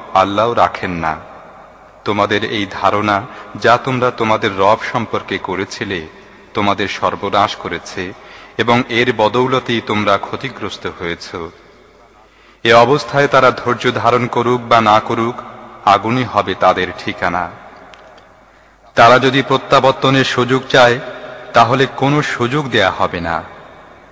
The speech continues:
আমি তাদের উপর এমন সব সঙ্গী চাপিয়ে দিয়েছিলাম, যারা তাদেরকে সামনের ও পিছনের প্রতিটি জিনিস সুদৃশ্য করে দেখাত।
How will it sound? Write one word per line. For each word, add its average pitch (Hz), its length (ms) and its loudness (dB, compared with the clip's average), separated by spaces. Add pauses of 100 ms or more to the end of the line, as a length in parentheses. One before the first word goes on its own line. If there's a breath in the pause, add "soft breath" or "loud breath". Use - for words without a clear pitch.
(240)
আমি 113 220 6
তাদের 113 340 4
উপর 117 240 4
এমন 110 340 4
সব 113 240 2 (160)
সঙ্গী 110 300 0
চাপিয়ে 110 400 2
দিয়েছিলাম, 113 640 0 (1160)
যারা 117 280 6
তাদেরকে 117 480 2
সামনের 117 540 2
ও 117 140 0
পিছনের 117 400 -2 (120)
প্রতিটি 117 340 -2
জিনিস 110 380 -2
সুদৃশ্য 123 580 -6
করে 98 220 -4
দেখাত। 90 580 -4